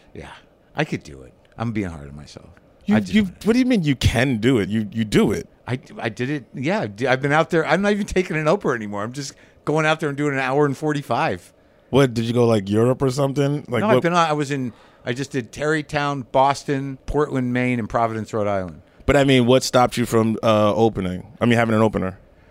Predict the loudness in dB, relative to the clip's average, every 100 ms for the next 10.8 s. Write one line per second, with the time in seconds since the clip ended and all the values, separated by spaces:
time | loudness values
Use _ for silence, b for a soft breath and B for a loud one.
0 | b b _ _ _ _ -4 -2 -2 -2
1 | 0 0 2 0 2 2 4 2 2 2
2 | 4 6 6 6 4 2 0 2 0 -2
3 | -20 _ _ -6 -2 0 0 0 -2 -2
4 | 0 0 0 -2 -2 -2 -4 -8 _ -2
5 | 2 4 4 0 2 4 6 4 4 -4
6 | -4 0 0 2 0 2 0 -6 -20 b
7 | b b b -2 0 0 0 0 -2 -2
8 | -2 -2 -2 -6 -8 -12 b b b b
9 | 2 2 2 2 0 -2 -14 b b b
10 | b b _ -6 -2 -4 -6 -12